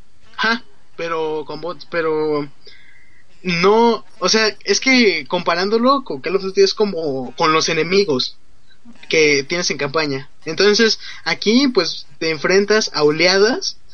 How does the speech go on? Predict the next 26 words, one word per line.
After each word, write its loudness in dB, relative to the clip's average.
de, 2
eh, -6
es 0
que 4
no, 6
<laughs> 2
es 0
que 2
no 4
vas 2
a 0
entender, -4
a -2
oleadas 0
de -2
los 6
enemigos 0
de, -4
que 0
aparecen 0
en -4
Halo -2
cinco 2
en 2
la -2
campaña, -2